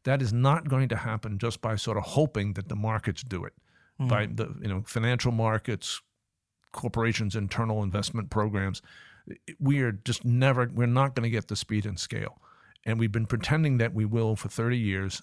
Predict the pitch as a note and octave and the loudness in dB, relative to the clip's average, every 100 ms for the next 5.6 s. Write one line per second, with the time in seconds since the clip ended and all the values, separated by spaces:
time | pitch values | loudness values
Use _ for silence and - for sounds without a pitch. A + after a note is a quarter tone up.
0 | - - G#2 - - - _ G#2 G2 - | -10 -6 -4 -4 -6 -10 _ -6 -6 -6
1 | G#2 A2+ - G2+ - - A2 G2 - A2+ | -6 -6 -6 -8 -8 -4 -2 -2 -2 -2
2 | - G#2+ G#2 G2+ F#2+ G#2+ G#2 E2+ G2 F2+ | -2 -2 0 0 0 0 -2 -4 -4 -4
3 | G2+ G2 A2 G2 F2+ - F2 - - _ | -4 -4 -6 -6 -6 -6 -6 -8 -12 _
4 | - - E2+ F2+ - G2+ G2 F#2 F#2 F#2+ | -10 -8 -6 -6 -4 -2 -2 -2 -4 -4
5 | F#2 F2+ G2+ A2 G#2+ G#2 | -2 -2 -2 -2 -2 -4